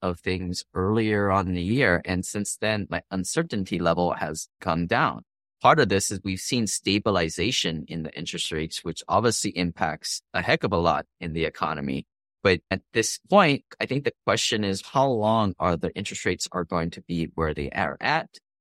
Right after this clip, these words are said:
and at what speed they're going to be going up. And the question of, "Hey, how much higher is this thing gonna go?" has pretty much faded in the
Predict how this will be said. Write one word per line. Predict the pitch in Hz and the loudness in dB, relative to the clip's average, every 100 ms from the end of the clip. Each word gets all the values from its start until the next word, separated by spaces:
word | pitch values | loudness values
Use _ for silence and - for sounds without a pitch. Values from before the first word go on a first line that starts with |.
| _ 95 | _ 2
and | 95 92 90 87 87 85 - _ _ - | 4 4 2 -2 -6 -10 -16 _ _ -2
at | 107 | 0
what | 87 | 0
speed | - - 135 135 - | 0 0 2 2 4
they're | 87 | 0
going | 80 71 | 0 -8
to | 87 | -10
be | - 69 | -8 -8
going | - 85 73 | -2 -2 -2
up. | 58 - - | -4 -6 -4
And | 101 | -2
the | 95 | -2
question | - 143 147 - 127 107 | 0 2 2 0 -2 0
of, | 98 90 85 85 - _ _ - | 2 4 2 -2 -14 _ _ 0
"Hey, | 156 - | 2 4
how | 151 | 2
much | 214 | 2
higher | - - 131 247 | -2 0 4 4
is | - | 2
this | 110 - | 0 -2
thing | 92 87 | 0 0
gonna | 76 69 | -2 -4
go?" | 78 71 69 - _ _ _ | -2 -2 -4 -10 _ _ _
has | 110 - _ | -10 -10 _
pretty | - 156 180 | -2 2 4
much | 165 151 - | 2 0 -4
faded | - 113 110 113 | 0 4 6 6
in | 98 | 4
the | 90 | 2